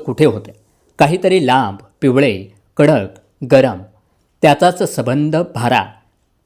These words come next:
तिच्या डोक्यावर कोणीतरी दिला होता. आहा, शेव, खमंग,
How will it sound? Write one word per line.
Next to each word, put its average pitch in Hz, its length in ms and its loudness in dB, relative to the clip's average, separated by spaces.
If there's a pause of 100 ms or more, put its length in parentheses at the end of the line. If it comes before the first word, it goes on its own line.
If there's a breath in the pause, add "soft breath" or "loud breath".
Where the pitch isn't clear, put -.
(160)
तिच्या 180 180 4
डोक्यावर 143 380 0
कोणीतरी 123 420 -4
दिला 113 220 -4
होता. 98 240 -10 (1200)
आहा, 139 440 4 (500)
शेव, 131 380 2 (300)
खमंग, 151 400 2